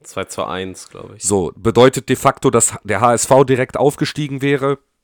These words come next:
Speaker 2: und, äh, Heidenheim in die Relegation hätte gemusst. Aber dass der Stadionsprecher von Sandhausen dann den Hamburgern zum direkten Aufstieg gratuliert und diese den Platz stürmen,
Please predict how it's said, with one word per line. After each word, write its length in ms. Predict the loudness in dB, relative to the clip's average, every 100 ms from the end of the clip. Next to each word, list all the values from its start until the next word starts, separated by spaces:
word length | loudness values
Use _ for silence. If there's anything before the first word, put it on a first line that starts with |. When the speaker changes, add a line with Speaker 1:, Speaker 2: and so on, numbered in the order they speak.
| _ _ _ _ -14 -4
Speaker 2:
und, 420 | -2 -2 -8 -6
äh, 360 | -2 0 0 -2
Heidenheim 360 | -2 0 -2 -4
in 80 | -4
die 80 |
Relegation 580 | -4 -2 -4 -4 -6 -4
hätte 220 | -4 -6
gemusst. 400 | -10 -10 -10 -12 -20 _ _ _ _ _ _ _ _ 0
Aber 460 | 2 6 6 4 0
dass 300 | -4 -4 -2
der 120 | -2
Stadionsprecher 1000 | -2 0 2 2 0 -4 -6 -10 -8 -6
von 200 | -6 -6
Sandhausen 920 | -4 -6 -2 2 2 2 -4 -6 -8 -4
dann 180 | -2 -2
den 200 | -4 -6 -6
Hamburgern 520 | -4 -2 0 0 0
zum 240 | -6 -8 -8
direkten 440 | -6 -6 -6 -8
Aufstieg 400 | -4 -4 -4 -10
gratuliert 480 | -8 -8 -6 -6 -6
und 180 | -8 -6
diese 280 | -6 -4 -4
den 160 | -4
Platz 280 | -4 -6 -6
stürmen, 460 | -10 -6 -6 -6